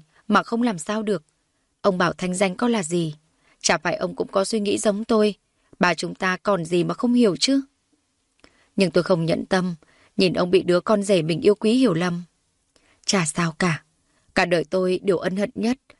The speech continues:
là lúc đó nhìn bạn mình, không can tâm từ giã cõi đời này. Vậy nên tâm nguyện của ông ấy, tôi nhất định phải hoàn thiện.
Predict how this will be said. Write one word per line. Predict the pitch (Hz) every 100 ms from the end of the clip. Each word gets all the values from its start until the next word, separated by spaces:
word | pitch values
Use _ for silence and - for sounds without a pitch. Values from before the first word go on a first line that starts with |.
| _ -
là | 190
lúc | 170 202 -
đó | 185
nhìn | 196 233 175
bạn | - -
mình, | 190 160 151 _ _ _
không | - 175
can | - 175
tâm | - 185
từ | 180 214
giã | 156 180 -
cõi | - 226
đời | 240 180
này. | 175 170 156 _ _ _ _ _ _
Vậy | 190 165
nên | 185 175
tâm | 175 190
nguyện | 180 -
của | 170
ông | 156 175
ấy, | - 175 214 - _ _ _ _ -
tôi | 202
nhất | 175 -
định | 226 -
phải | 190
hoàn | 160 180
thiện. | 151 190 156